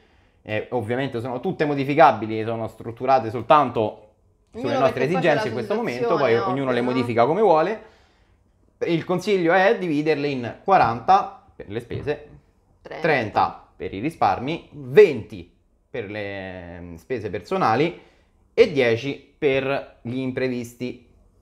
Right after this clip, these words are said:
Speaker 2: Ma la cosa buona secondo me è proprio fare dei fondi a parte, perché poi questi fondi, questi soldi si accumulano.
Speaker 1: Esatto.
Speaker 2: Perché diciamo che metti caso che uno mette duecento euro al mese a testa, no?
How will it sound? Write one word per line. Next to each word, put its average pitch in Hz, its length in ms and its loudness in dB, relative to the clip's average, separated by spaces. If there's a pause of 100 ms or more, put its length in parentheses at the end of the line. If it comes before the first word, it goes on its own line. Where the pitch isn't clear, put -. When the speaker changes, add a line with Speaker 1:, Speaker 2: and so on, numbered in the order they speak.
(260)
Speaker 2:
Ma 185 120 -6
la 247 120 -4
cosa 330 260 -4
buona 254 380 -4
secondo 226 400 -6
me 254 160 -6
è 208 120 -6
proprio 214 260 -6
fare 208 560 -2
dei 254 200 -4
fondi 247 320 -6
a 311 80 -4
parte, 247 440 -2
perché 190 220 -10
poi 247 320 -4
questi 240 360 -6
fondi, 196 440 -4
questi 226 260 -4
soldi 240 380 -6
si 214 100 -4
accumulano. 190 840 -6 (200)
Speaker 1:
Esatto. 113 320 2
Speaker 2:
Perché 269 160 -2
diciamo 311 300 -2
che 220 260 -6
metti 240 300 -10
caso 220 280 -2
che 196 80 -6
uno 226 180 -4
mette 202 280 -10
duecento 233 480 -8
euro 208 120 -6
al 202 140 -8
mese 202 300 -10
a 190 120 -10
testa, 185 480 -8
no? 220 380 -4